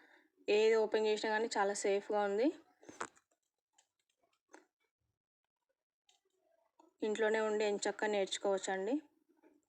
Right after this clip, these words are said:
ఇలా ఇక త్రీ ఇంచెస్, మధ్యలో టూ అండ్ హాఫ్, ఆ లాస్ట్‌కి పావు తక్కువ నాలుగు ఇంచులు. నేను ఏ ఏ బ్లౌజ్కి ఎంత తీసుకోవాలి,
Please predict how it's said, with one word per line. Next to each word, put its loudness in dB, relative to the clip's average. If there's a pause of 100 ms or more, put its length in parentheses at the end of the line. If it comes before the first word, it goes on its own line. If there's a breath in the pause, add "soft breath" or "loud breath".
(760)
ఇలా -2
ఇక -2
త్రీ 0
ఇంచెస్, 0
మధ్యలో 4
టూ 2
అండ్ 2
హాఫ్, 0
ఆ 4
లాస్ట్‌కి 2
పావు 4
తక్కువ -2
నాలుగు 2
ఇంచులు. -4 (1400 loud breath)
నేను 0
ఏ 4
ఏ 6
బ్లౌజ్కి 2
ఎంత 2
తీసుకోవాలి, 2